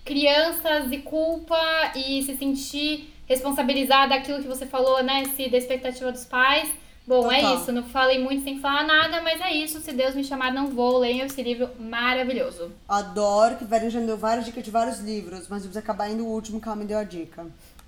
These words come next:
Speaker 1: Qual que você tá lendo agora?
Speaker 2: Tô indo, eu tô indo da Babu ainda, gente.
Speaker 1: Ai, maravilhosa.
Speaker 2: Tá, eu vou dar uma dica. Se tem uma dica que é mais foda-se o mundo, estou vendo série teen,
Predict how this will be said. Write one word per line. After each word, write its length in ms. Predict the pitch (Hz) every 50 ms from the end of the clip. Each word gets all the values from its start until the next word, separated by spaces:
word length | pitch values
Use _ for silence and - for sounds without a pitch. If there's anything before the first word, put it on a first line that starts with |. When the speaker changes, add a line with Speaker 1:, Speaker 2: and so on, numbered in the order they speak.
| - -
Speaker 1:
Qual 160 | - 269 277
que 60 | 269
você 80 | 294 262
tá 100 | 240 226
lendo 180 | 226 220 214
agora? 380 | 208 208 214 208 202 190 190 196 - - - - - - - - - - - - -
Speaker 2:
Tô 100 | - 247
indo, 120 | 277 294 302
eu 180 | 294 254 -
tô 100 | 262 277 285
indo 160 | 294 294 294
da 80 | 277 285
Babu 360 | 254 285 254 233 247 269 269
ainda, 340 | 247 233 240 247 233 208 185
gente. 160 | 165 165 220
Speaker 1:
Ai, 220 | 240 240 240 226 214
maravilhosa. 680 | 214 208 208 214 226 214 190 - 175 180 180 185 - - - - - - -
Speaker 2:
Tá, 180 | 220 214 - - -
eu 160 | 262 294 294
vou 100 | 330 320
dar 80 | 302
uma 160 | 277 247 226 214
dica. 680 | - - 220 233 226 220 220 - 208 190 - - - - - - -
Se 120 | - - -
tem 120 | - 359
uma 200 | 440 466 466 349 254
dica 720 | 208 - - 226 240 226 220 - - 208 190 175 170 - - - - - - - - - - - -
que 200 | - - 277 277
é 420 | 262 240 226 214 208 190 180 - - -
mais 840 | 226 240 247 262 262 233 226 208 196 196 190 - - - - - - - - - - -
foda-se 640 | - - - 277 277 285 247 302 311 - - 302
o 40 | 285 262
mundo, 400 | 240 240 247 247 240 233 220 226
estou 240 | 220 - 254 240
vendo 260 | 214 240 240 240 233 226
série 320 | - - 247 247 226 226
teen, 560 | 220 - - - 247 247 240 226 214 196 190